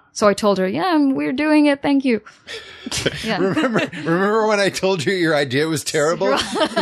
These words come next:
Speaker 2: Well, it's made us all millionaires.
Speaker 1: She's happy.
Speaker 2: Oh, I bet. Um,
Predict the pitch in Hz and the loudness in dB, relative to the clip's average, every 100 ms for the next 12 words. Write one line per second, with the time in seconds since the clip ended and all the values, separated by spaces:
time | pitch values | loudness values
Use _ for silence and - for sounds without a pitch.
0 | 254 320 233 285 285 277 - 254 143 - | -2 -2 0 0 0 0 -2 -4 -2 -2
1 | - 302 262 311 285 302 294 311 330 320 | 0 0 0 0 0 -2 0 0 0 0
2 | 320 320 311 269 226 180 - 370 285 190 | 0 0 0 0 0 -2 -2 -2 0 0
3 | 185 196 180 127 123 120 117 147 135 - | 0 -4 -6 0 2 2 2 0 -2 -8
4 | - - 170 165 160 160 160 160 | -16 -6 0 2 2 2 0 -4